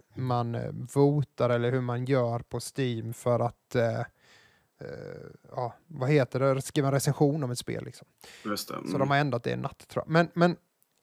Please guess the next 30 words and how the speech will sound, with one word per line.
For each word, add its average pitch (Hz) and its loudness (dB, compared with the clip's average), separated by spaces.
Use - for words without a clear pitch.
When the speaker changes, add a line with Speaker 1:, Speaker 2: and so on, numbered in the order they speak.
Speaker 1:
eh, 147 8
alltingen 160 8
händer 127 2
ju, 131 -4
och 131 -6
det 135 -2
är 131 -2
en, 131 -4
en 131 0
ny, 123 4
ny 120 0
bransch 120 -4
där, 143 4
så 131 -4
det 131 0
är 135 2
väl 135 0
mycket 143 0
som 120 -6
ska - -2
hända 123 0
för - -4
att 113 -4
det 113 -6
ska 120 -2
bli 120 -2
bra 117 2
och, 123 -2
och 60 0
rätt. 143 6